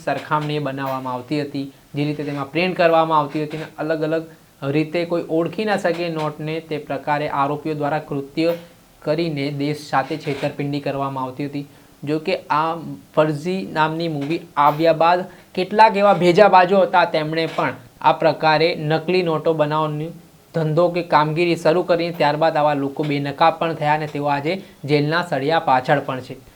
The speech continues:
પરંતુ હવે ભારતીય ચલણી નોટો નકલી નહીં, પરંતુ ઓસ્ટ્રેલિયાની કરન્સી ધરાવતી જે નોટો છે તે અમદાવાદમાંથી પકડાઈ હોવાની વિગતો સામે આવી છે, જેમાં અમદાવાદ એસ ઓ જી ની ટીમે એકસો એકત્રીસ જેટલી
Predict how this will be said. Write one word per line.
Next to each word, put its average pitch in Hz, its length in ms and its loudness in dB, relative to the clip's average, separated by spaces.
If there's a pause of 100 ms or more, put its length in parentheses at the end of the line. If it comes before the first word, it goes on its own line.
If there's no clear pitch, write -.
(160)
પરંતુ 247 420 8
હવે 208 460 6 (180)
ભારતીય 202 680 2 (760)
ચલણી 196 420 6
નોટો 180 480 2
નકલી 175 380 0
નહીં, 190 360 0
પરંતુ 160 600 -4
ઓસ્ટ્રેલિયાની 208 640 4
કરન્સી 180 440 2
ધરાવતી 147 480 -2
જે 147 100 -2
નોટો 156 400 2
છે 185 200 0 (320)
તે 160 60 6
અમદાવાદમાંથી 165 600 6
પકડાઈ 156 360 -2
હોવાની 143 320 -4
વિગતો 143 460 -4
સામે 127 320 -6
આવી 127 160 -6
છે, - 380 -14 (180)
જેમાં 190 300 6
અમદાવાદ 175 540 4
એસ 151 220 -2
ઓ 175 80 -2
જી 151 140 -4
ની 160 140 -4
ટીમે 151 440 -6 (220)
એકસો 190 480 2
એકત્રીસ 202 640 0
જેટલી 180 440 -2